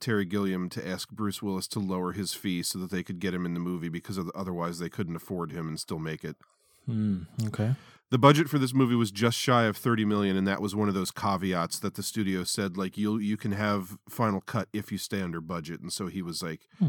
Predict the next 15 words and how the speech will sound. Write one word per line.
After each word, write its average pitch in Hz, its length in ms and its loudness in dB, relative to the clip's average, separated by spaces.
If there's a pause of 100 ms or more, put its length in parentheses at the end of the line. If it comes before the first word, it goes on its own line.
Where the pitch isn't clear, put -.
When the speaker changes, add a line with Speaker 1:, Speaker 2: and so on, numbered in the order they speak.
Speaker 1:
bound 123 440 6
determined 101 480 2
he 92 60 -4
was 82 160 -6
going 80 340 -6
to, 82 200 -6
which 80 160 -8
I 82 60 -6
think 90 240 -6
ended 78 200 -6
up 82 140 -10
being 76 180 -8
a 73 60 -10
good 73 240 -10
thing. 71 240 -10